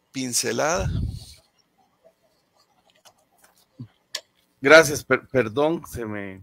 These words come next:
Speaker 2: se me fue ahí la, la señal. No sé si, si me escuchan bien, si, si me oigo.
Speaker 1: Sí, sí.
Speaker 2: Este,
Speaker 1: Sí, te escuchamos.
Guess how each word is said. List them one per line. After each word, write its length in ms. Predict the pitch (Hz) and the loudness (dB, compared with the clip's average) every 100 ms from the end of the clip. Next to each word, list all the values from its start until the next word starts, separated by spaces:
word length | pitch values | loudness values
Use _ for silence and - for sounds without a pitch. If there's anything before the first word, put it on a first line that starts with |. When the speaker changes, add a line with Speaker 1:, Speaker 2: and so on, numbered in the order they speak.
| - | -20
Speaker 2:
se 160 | - 101 | -14 -12
me 180 | 95 92 | -10 -10
fue 240 | - 131 | 0 4
ahí 180 | 131 131 | 6 4
la, 280 | 135 104 - - - _ _ _ _ - _ _ - _ _ _ | 2 -2 -6 -20 -20 _ _ _ _ -20 _ _ -20 _ _ _
la 180 | 104 110 | -2 0
señal. 520 | 117 110 123 147 - _ - _ | 0 2 4 4 0 _ -20 _
No 160 | 120 143 | -6 0
sé 160 | 180 | 0
si, 280 | 165 196 139 | 0 -2 -6
si 220 | - - 113 | -10 -10 -6
me 100 | 110 | -6
escuchan 540 | - - 156 196 135 | -8 -10 -6 -4 -2
bien, 320 | 147 170 113 | 0 0 -2
si, 220 | 104 104 | -8 -14
si 200 | - - | -14 -14
me 160 | 101 101 | -6 -2
oigo. 460 | 117 160 147 113 104 - | 2 2 2 -2 -4 -6
Speaker 1:
Sí, 100 | - | -8
sí. 140 | 127 - _ _ _ | -20 -20 _ _ _
Speaker 2:
Este, 320 | - 113 - | -10 -6 0
Speaker 1:
Sí, 60 | 160 | 4
te 160 | 113 104 | 4 4
escuchamos. 760 | 95 98 143 135 104 - | 0 -4 -4 -4 -8 -10